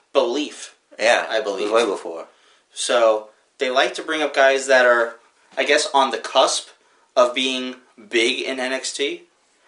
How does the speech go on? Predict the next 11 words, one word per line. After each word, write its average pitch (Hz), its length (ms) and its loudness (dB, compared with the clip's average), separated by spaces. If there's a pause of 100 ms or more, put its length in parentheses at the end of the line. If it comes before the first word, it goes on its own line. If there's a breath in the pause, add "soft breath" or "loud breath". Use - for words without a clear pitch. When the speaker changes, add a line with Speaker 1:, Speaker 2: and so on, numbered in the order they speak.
(360 soft breath)
Speaker 1:
Tyler 196 300 0
Breeze 208 220 -4
is 185 100 -6
already 185 340 0
there, 165 300 2
really, 185 280 -2
but 139 500 2 (960)
I 156 100 2
could - 160 -6
see 165 160 -2
them 147 380 0